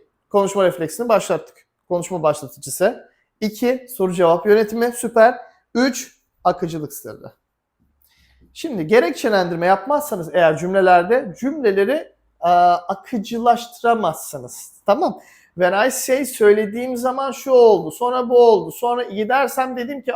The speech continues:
I said to you, I said to you, sana dedim ki if I say, söylersem bak bu olur, this happen.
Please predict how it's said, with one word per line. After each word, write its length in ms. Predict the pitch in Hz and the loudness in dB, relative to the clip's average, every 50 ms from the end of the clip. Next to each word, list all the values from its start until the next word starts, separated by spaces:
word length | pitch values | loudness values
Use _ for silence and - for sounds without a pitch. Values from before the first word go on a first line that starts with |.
| 220 226 233 | 0 0 0
I 40 | 226 | -2
said 360 | 233 - 240 233 233 - _ | -2 -2 -4 -4 -4 -6 _
to 100 | 269 262 | -10 -8
you, 180 | 240 247 240 233 - - 240 220 226 226 - _ _ _ _ 226 233 | -4 -4 -4 -6 -6 -6 -6 -6 -6 -6 -10 _ _ _ _ -2 -2
I 40 | 226 | -2
said 200 | 226 - 247 240 240 _ - | -2 -4 -8 -10 -10 _ -10
to 60 | 247 | -6
you, 260 | 240 247 247 247 240 | -6 -4 -6 -6 -8
sana 320 | - 240 233 240 240 247 | -10 -10 -6 -6 -6 -6
dedim 160 | 247 277 262 - | -6 -8 -10 -8
ki 240 | - 269 262 262 - - _ _ _ _ - | -6 -6 -6 -6 -8 -14 _ _ _ _ -6
if 140 | 226 233 233 247 254 262 | -4 -2 0 2 2 2
I 40 | 247 | 0
say, 340 | - - - 247 202 175 | -2 0 2 4 4 4
söylersem 640 | 175 - - 220 226 240 247 254 247 - 262 262 262 | 2 0 -2 0 0 0 0 -2 -2 -4 -8 -6 -4
bak 220 | 247 233 - - 233 | -6 -6 -4 0 4
bu 100 | 240 226 | 6 6
olur, 200 | 220 185 170 175 | 6 6 4 -2
this 140 | 190 185 202 | -6 -8 0
happen. 360 | 214 220 214 - - - | 4 4 4 4 0 -6